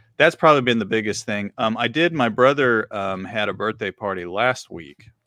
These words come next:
Let's see, what day is it? Yeah, last week. And so we came over and played some games at his house. And speaking of house rules, Dan, um, him and his daughters, they wanted to play Secret Hitler.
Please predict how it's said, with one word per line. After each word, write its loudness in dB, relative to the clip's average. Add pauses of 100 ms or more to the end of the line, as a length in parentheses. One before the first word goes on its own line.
(1040)
Let's -20
see, -12
what -10
day -12
is -16
it? -20
Yeah, -2
last -2
week. -10
And -16
so -6
we -4
came -8
over -8
and -12
played -6
some -8
games -2
at -8
his -6
house. -2 (760)
And -2
speaking 0
of 0
house 0
rules, -2
Dan, -8 (560)
um, -2 (520)
him -2
and 2
his -4
daughters, 2
they -2
wanted -4
to -14
play -6
Secret -10
Hitler. -8